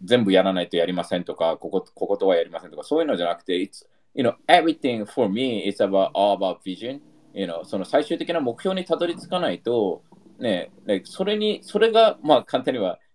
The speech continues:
you know, that's the game we're playing, right? Like、ビジョン、ビジョンをた-、たどり着くというか、っていうところでは、ね、こうやってみんなで、こう、そういう、そういう話を、この、普通にスペースの、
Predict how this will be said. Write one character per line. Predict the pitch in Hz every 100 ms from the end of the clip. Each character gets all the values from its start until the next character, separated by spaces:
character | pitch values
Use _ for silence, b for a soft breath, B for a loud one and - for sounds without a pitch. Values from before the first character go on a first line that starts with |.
| -
you | 101
know, | 92
that's | 113 117 -
the | 107 101
game | 104 107 98
we're | 90 95
playing, | - 123 160 87
right? | 87 92 -
Like、 | 104 87
ビ | 87 123
ジ | 120
ョ | 98 87 80
ン、 | -
ビ | 117
ジ | 117
ョ |
ン | 90
を | 135 135 85 -
た-、 | 92 87
た | 90
ど | 90
り | 87
着 | -
く | 73
と | 73
い | 71
う |
か、 | - - _ b b b
っ | -
て | 170
い |
う | 175
と | 190
こ | 196
ろ | 160
で | 95
は、 | 80 - _ -
ね、 | 123 87
こ | -
う | 101
や |
っ |
て | 101
み | 101
ん | 107
な | 101
で、 | 87 87
こ | - 90
う、 | 92
そ | - 123
う |
い | 143
う、 | 139 - _
そ | - 220
う | 254
い |
う | 262
話 | 262 233 247 254 226
を、 | 139 117 98
こ | -
の、 | 107 95
普 | - _ -
通 | - 214
に | 190
ス | -
ペ | - 349 302
ー |
ス | - -
の、 | 90